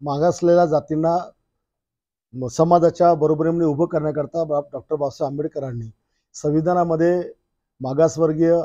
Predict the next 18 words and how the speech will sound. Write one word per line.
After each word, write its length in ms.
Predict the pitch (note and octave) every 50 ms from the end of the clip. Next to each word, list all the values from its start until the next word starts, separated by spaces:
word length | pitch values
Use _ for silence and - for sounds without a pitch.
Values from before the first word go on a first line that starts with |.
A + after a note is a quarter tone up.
| - -
आदिवासी, 680 | C3 C3 D#3 D#3+ E3 D3 - - D#3+ D#3 D#3 D#3 D3
ओबीसी 600 | C3+ C3 B2+ D3+ C#3+ - - E3+ F3 F3+ E3+ D#3
इतर 220 | C#3+ - - E3 D3
सगळ्या 280 | - - D3 D3 D#3+
प्रवर्गांना 520 | D#3 C#3+ C#3+ C#3 C#3 C#3+ C#3 C#3+ D3+ D#3 D3+
reservation 420 | C#3 C3 C#3+ C#3 - - D3+ C#3
त्या 140 | C3 C#3 B2+
ठिकाणी 300 | A#2 B2 - C3+ C3 B2+
दिलं. 260 | A#2 A2+ A#2 C3+ D3+ - _ _ _ _ _ _ _ _ _ _ _
आणि 140 | D3+ D#3+ E3+
असं 240 | E3 D3+ - - G3
असताना 760 | G3 E3 F3 - - E3+ E3+ F3+ F#3 F#3+ G3+ G3+ F#3+ E2 - - _ _ _ _ _ _ _ _
काँग्रेसचे 520 | C#3+ D3 D3+ E3 F3+ F#3 F3+ - - F#3+
ज्येष्ठ 300 | D#3+ C3+ F#3 F#3 F3+ -
नेते 260 | F3+ F3 E3+ F3+ F3+ F3
राहुल 240 | D#3+ D3 D3+ E3
गांधी 680 | E3 D#3+ D3+ D3 D#3 D#3 F3 F#3+ G3 D#3+ A#2+ D3+ D3+ D3
यांनी 300 | C#3+ C#3+ D#3 E3 F3